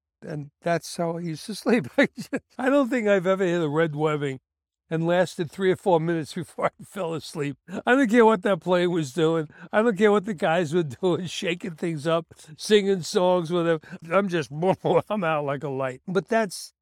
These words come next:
you know, a, a normal jump. So combat jump, you're sitting there with your reserve and that jump master, you're gonna, you're gonna hear the words,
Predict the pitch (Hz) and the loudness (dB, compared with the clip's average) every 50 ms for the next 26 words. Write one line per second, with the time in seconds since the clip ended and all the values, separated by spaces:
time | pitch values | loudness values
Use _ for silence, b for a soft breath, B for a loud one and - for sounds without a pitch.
0 | _ _ _ _ - 240 226 202 170 170 175 160 165 190 190 180 175 175 175 175 | _ _ _ _ -2 0 2 2 2 2 0 0 -4 -6 -10 -8 -8 -10 -6 -4
1 | 175 180 185 175 165 143 131 220 233 226 - - 180 165 - - - 214 254 294 | -2 -2 -2 -2 -4 -2 -2 -2 -2 -2 -2 -2 -2 -2 -2 -2 -2 -2 -2 -2
2 | 320 277 190 - - - - 151 139 139 147 _ _ _ _ _ _ _ _ _ | -2 -4 -4 -6 -6 -8 -6 -6 -6 -6 -8 _ _ _ _ _ _ _ _ _
3 | - 180 175 - - 226 226 214 214 208 190 185 180 175 170 160 156 147 160 160 | -4 -2 -2 -2 0 -2 0 0 0 0 0 0 0 0 0 -2 -2 -4 -6 -4
4 | 160 156 156 151 135 123 151 185 214 233 196 156 175 151 - _ _ _ _ _ | -4 -2 -2 -4 -4 -2 0 0 0 0 -2 -4 -8 -10 -14 _ _ _ _ _
5 | _ _ - 160 160 160 165 185 190 170 - _ - 113 - 180 180 202 214 190 | _ _ -4 -2 0 0 2 0 0 -2 -4 _ -18 -8 -2 0 0 0 0 -2
6 | 156 156 143 143 147 - - 165 160 175 185 220 214 175 143 _ - 165 190 208 | -6 -6 -6 -6 -8 -8 -6 -6 -4 -4 -2 -2 -2 -2 -4 _ -2 0 0 2
7 | 196 175 156 151 139 165 170 151 147 143 170 165 147 117 - | 0 0 0 -2 -2 -2 -2 -2 -2 -2 -4 -4 -6 -6 -12